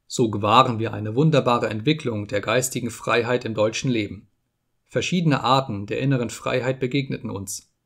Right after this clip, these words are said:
Die religiöse des deutschen Glaubens, die moralische der deutschen Gesinnung,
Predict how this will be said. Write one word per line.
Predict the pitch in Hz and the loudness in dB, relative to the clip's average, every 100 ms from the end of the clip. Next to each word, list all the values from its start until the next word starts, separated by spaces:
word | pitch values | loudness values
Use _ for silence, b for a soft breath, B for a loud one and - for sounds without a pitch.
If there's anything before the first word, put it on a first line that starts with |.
| _ _ _ | _ _ _
Die | 120 | -6
religiöse | 113 107 104 113 123 117 123 120 | -2 -2 2 6 6 6 4 2
des | 117 - | -2 0
deutschen | 139 139 139 | 0 0 -2
Glaubens, | 131 120 98 90 - - _ _ _ _ _ _ _ _ | 2 2 2 -4 -10 -12 _ _ _ _ _ _ _ _
die | 123 | -2
moralische | 117 110 123 160 170 - 151 147 | 0 2 4 4 2 4 6 6
der | 131 | 2
deutschen | 123 131 131 127 | 2 2 0 -2
Gesinnung, | 123 131 117 95 - | 0 0 0 -2 -10